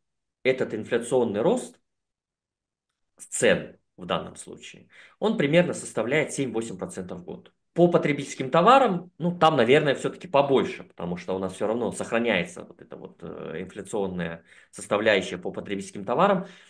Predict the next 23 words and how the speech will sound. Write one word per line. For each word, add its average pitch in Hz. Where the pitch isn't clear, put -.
А, 107
почему? 180
Потому 127
что, 110
опять 110
же, 87
да, 147
ну, 113
мы 117
люди 101
и 95
кушать 113
хотим 98
всегда, 202
это -
раз. -
Во-вторых, 123
в -
структуре 139
доходов 113
населения 95
потребительские 123
товары 139